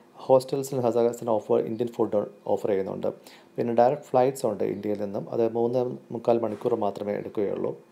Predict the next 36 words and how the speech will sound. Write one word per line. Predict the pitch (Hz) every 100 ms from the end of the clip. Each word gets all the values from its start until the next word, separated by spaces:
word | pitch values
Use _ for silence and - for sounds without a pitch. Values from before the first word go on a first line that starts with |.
| - - _ _ _ _ _ -
ഇന്ത്യയുടെ | 139 147 147
എം | - 123
സി | 123 131
ഐയും | 131 113 110 117 - -
ഡബ്ല്യു | 120 117
എച്ച് | 120 117
ഒയും | 110 117
അംഗീകരിച്ചിട്ടുള്ള | 104 104 104 101 101
യൂണിവേഴ്സിറ്റീസാണ് | 104 101 104 98 - 104 104 92 101
കസാഖിസ്ഥാനിലുള്ളത്. | 104 101 98 - 95 90 90 - 90 - - -
അത്, | - 110 -
അത് | 117
മാത്രമല്ല | 117 113 117 113
കസാഖിസ്ഥാൻ്റെ, | 113 107 107 - 113 107 104
ആ, | 104 - 117 104 104
quality | 107 110 117
of | 131
education | 101 - 107 113 107
വളരെ | 95 98 107
ഹൈ | 104 104 104
ആണ്. | 92 92 - -
അത് | 107 110 113
അവരുടെ | - 101 104 -
യൂണിവേഴ്സിറ്റീസ് | 104 104 104 - - 104
വേൾഡ് | 110 104 120 117
വൈഡ് | 110 98
അക്സെപ്റ്റബിൾ | - 107 - 104 101 95
ആയിട്ടുള്ള | 95 101
യൂണിവേഴ്സിറ്റീസാണ്. | 95 95 95 - 95 95 87 160 - _ _ _ _ _ _ -
Complete | 135 147 160
practical | 160 135 131 - 139 143 135
training | 123 123 127
and | 113
classroom | 113 110 117 139 127 117
learning | 113 113
is | 110